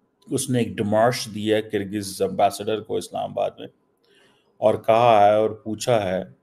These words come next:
कि भाई ये क्यों, अ, ऐसी सिचुएशन डेवलप हुई है, इस पे हमें बताया जाए।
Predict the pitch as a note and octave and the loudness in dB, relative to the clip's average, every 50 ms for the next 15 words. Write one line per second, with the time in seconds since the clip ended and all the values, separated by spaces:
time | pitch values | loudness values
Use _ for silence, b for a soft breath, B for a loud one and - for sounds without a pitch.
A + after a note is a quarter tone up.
0 | _ _ _ _ _ _ _ _ _ _ A#2 G#2+ G2 G#2+ G#2+ A2+ A#2 A#2 A#2 A#2 | _ _ _ _ _ _ _ _ _ _ -6 -6 -4 -2 -2 0 0 2 0 0
1 | A#2 A#2 - - C#3 C#3+ D#3 E3 D#3+ C#3 B2+ B2+ - - _ - G2 G2 F#2+ - | -2 -4 -6 -6 -2 0 0 0 0 0 -4 -6 -12 -18 _ -8 -6 -4 -4 -4
2 | - - G#2 G2+ - - A2 G2+ - - G2+ - - G2+ G2+ G2+ G2 - - G#2+ | -2 -2 -2 -2 -2 -4 -10 -10 -10 -12 -12 -10 -8 -4 -4 -4 -4 -4 -6 -6
3 | G2+ G2 F#2 F#2+ F#2+ G2 G2 G2+ G2 - - F#2+ F#2+ G2 F#2+ G2 F#2 G2 G#2 A2 | -6 -6 -4 -2 0 0 0 -2 -4 -4 -6 -8 -6 -6 -4 -4 -4 -4 -2 -4
4 | A2 G#2+ - - - G2+ G2 G2+ G#2 G2+ G2 F#2 F2 F2 F2+ F2+ F2+ F2+ E2+ - | -4 -6 -6 -6 -6 -4 -4 -4 -6 -6 -6 -2 0 0 0 0 -2 -2 -4 -4